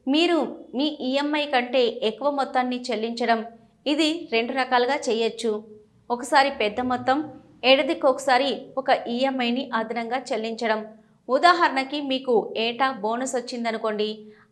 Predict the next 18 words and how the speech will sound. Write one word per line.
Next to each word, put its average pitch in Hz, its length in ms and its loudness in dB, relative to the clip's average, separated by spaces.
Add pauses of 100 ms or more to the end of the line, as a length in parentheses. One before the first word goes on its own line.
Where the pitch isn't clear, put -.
ఆ 277 100 8
బోనస్ 339 400 2
మొత్తంలో 277 480 -4
కొంత 262 260 -4
భాగం 226 760 -4
రుణం 294 260 2
తీర్చడానికి 277 640 -2
ఉపయోగించండి. 220 1000 0 (360)
ముప్పై 247 280 0
లక్షల 294 340 0
రూపాయల 247 340 2
రుణం, 240 680 -2
ఇరవై 277 300 0
సంవత్సరాల 254 600 0
వ్యవధి, 220 680 0 (260)
ఎనిమిది 302 280 0
శాతం 277 440 0
వడ్డీ. 214 560 -2